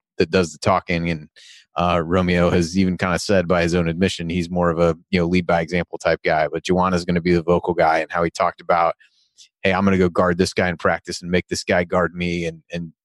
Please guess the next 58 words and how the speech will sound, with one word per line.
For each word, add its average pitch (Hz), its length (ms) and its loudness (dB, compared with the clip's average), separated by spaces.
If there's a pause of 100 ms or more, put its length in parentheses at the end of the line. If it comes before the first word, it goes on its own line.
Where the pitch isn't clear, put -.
(180)
toughen 92 280 0
him 87 200 2
up 85 200 0
and 82 120 -4
make 87 200 0
him 85 160 -2
better." 85 400 2
And 82 160 -6 (480)
even 139 240 4
just 104 200 0
what 90 180 0 (220)
I 101 80 0
think 101 140 -2
somebody 92 260 0
asked 87 200 -2
him 87 80 -4
about 82 440 0 (500)
his, 87 300 0
uh, 82 380 0 (240)
you 104 120 2
know, 92 100 0
kinda 107 180 0
what 92 160 2
he 98 80 2
wanted 92 220 2
his 85 160 0
legacy 87 400 0
to 85 100 -2
be 87 200 2
or 85 60 0
something 85 280 -4
like 80 200 -4
that. 82 280 2
And 76 100 -8
he, 82 220 -2
you 98 120 0
know, 82 160 0
he 82 80 -2
said 80 320 -2 (300)
wanting 92 240 0
to 85 60 -6
be 87 140 2
a 85 40 2
guy 85 280 2
that 82 240 0
other 90 160 2
people 90 360 -4
wanted 85 300 0
to 80 80 -2
play 87 220 2
with, 82 260 0
that 78 140 0
was - 120 -8
tough - 220 -2
to 82 80 -4
play 80 240 0
against, 82 440 -4
and, 78 180 -10